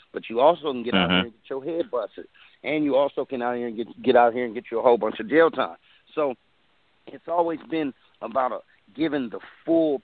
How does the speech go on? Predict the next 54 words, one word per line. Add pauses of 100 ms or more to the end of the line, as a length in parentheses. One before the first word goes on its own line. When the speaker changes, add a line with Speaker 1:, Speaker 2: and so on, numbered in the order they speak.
(120)
Speaker 1:
picture (600)
to
a
motherfucker, (120)
and
then
if
you
get
the
full
picture, (260)
it's
up
to
you
how
you
wanna (100)
fuck
with
it. (240)
Then
my
next
move
was (380)
to
lace (140)
you (240)
on
how
to (440)
get
to
the (100)
check (240)
or
how
to (140)
fuck
with
the
bitch (300)
or,
you
know,
just
to
lace (100)
you.
And
then
you,